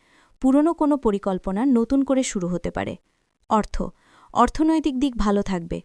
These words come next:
অপ্রত্যাশিত কোনো লাভ পেতে পারেন, যা মন ভালো করবে। সম্পর্ক, সঙ্গী বা বন্ধুর সঙ্গে ভুল বোঝাবুঝি দূর হবে। কারো সঙ্গে সম্পর্কের নতুন সূচনা হতে পারে। স্বাস্থ্য,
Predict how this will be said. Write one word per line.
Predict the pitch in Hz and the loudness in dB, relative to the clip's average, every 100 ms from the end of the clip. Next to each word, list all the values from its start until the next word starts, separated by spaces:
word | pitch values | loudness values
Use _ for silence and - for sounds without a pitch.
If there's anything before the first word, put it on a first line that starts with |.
| _ _ _ _ | _ _ _ _
অপ্রত্যাশিত | 220 220 269 269 262 269 262 | 0 2 0 0 -4 -2 -2
কোনো | 233 220 | 0 0
লাভ | 202 180 185 | 2 0 0
পেতে | 196 185 180 | -4 -4 -4
পারেন, | 180 196 349 233 | -2 -2 -2 -2
যা | 254 | 2
মন | 254 262 285 | 4 4 4
ভালো | 233 190 | 4 2
করবে। | 180 170 165 - - _ _ - | 0 -4 -4 -8 -12 _ _ -2
সম্পর্ক, | - 214 196 180 - - _ _ _ _ - | 2 2 2 -2 -4 -12 _ _ _ _ -6
সঙ্গী | - 262 277 302 | 4 6 6 6
বা | 320 | 4
বন্ধুর | 214 208 220 277 | 2 2 2 0
সঙ্গে | - 294 311 | 0 2 2
ভুল | 247 233 233 | 2 2 4
বোঝাবুঝি | 240 226 220 226 320 | 2 2 0 0 0
দূর | 240 226 196 | 2 2 0
হবে। | 175 - - _ _ _ _ _ - | -2 -6 -10 _ _ _ _ _ 2
কারো | 208 254 | 4 4
সঙ্গে | 269 302 311 | 2 0 0
সম্পর্কের | - 214 196 233 226 294 | 0 -2 0 -2 0 2
নতুন | 240 202 269 | 2 2 -2
সূচনা | 311 277 247 214 | -2 -2 0 0
হতে | 180 165 180 | 0 -2 -4
পারে। | 170 165 - _ _ _ _ | -4 -6 -12 _ _ _ _
স্বাস্থ্য, | - 226 208 - 175 | 4 4 4 -2 -10